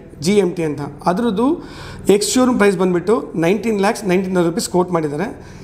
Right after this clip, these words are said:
ಇನ್ಕ್ಲೂಡಿಂಗ್ ಟ್ಯಾಕ್ಸ್ ಎಲ್ಲ ಸೇರಿಬಿಟ್ಟು ನಿಮ್ಗೆ around ಒಂದು ಟ್ವೆಂಟಿ to ಟ್ವೆಂಟಿ ತ್ರೀ ತ್ರೀ ಲ್ಯಾಕ್ಸ್ ಆಗುತ್ತೆ. in case ಅಲ್ಲ ಅಕಸ್ಮಾತ್ ನೀವು ಸೆವೆನ್ ಸೀಟರ್‌ಗೆ ಹೋಗ್ತೀರಪ್ಪ, ಅದ್ರಲ್ಲಿ ಏನೇ ವೇರಿಯಂಟ್ ಇದೆ ಅಂತ ಕೇಳಿದ್ರೆ ಇದರಲ್ಲಿ ಝೆಡ್ ಟು ಜಿ ಎಮ್ ಟಿ,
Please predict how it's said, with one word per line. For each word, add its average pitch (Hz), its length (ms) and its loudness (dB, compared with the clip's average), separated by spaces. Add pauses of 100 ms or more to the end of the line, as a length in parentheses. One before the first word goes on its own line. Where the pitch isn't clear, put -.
(120)
ಇನ್ಕ್ಲೂಡಿಂಗ್ 240 400 4
ಟ್ಯಾಕ್ಸ್ 208 240 2
ಎಲ್ಲ 214 100 2
ಸೇರಿಬಿಟ್ಟು 202 300 0
ನಿಮ್ಗೆ 190 180 2
around 185 200 2
ಒಂದು 175 160 0
ಟ್ವೆಂಟಿ 185 260 -2
to 190 140 0
ಟ್ವೆಂಟಿ 170 220 0
ತ್ರೀ 165 240 -2
ತ್ರೀ - 260 0
ಲ್ಯಾಕ್ಸ್ 180 200 -2
ಆಗುತ್ತೆ. 147 300 -6 (600)
in 196 100 4
case 254 220 2
ಅಲ್ಲ 214 280 2
ಅಕಸ್ಮಾತ್ 233 520 -2
ನೀವು 220 120 -2
ಸೆವೆನ್ 202 260 2
ಸೀಟರ್‌ಗೆ 214 240 -2
ಹೋಗ್ತೀರಪ್ಪ, 190 380 -2
ಅದ್ರಲ್ಲಿ 190 380 0
ಏನೇ 202 120 2
ವೇರಿಯಂಟ್ 180 320 -2
ಇದೆ 175 120 -2
ಅಂತ 170 120 -2
ಕೇಳಿದ್ರೆ 160 540 -4 (320)
ಇದರಲ್ಲಿ 226 420 2
ಝೆಡ್ 208 320 0
ಟು 247 100 -2
ಜಿ 175 180 -2
ಎಮ್ 185 140 2
ಟಿ, - 340 -8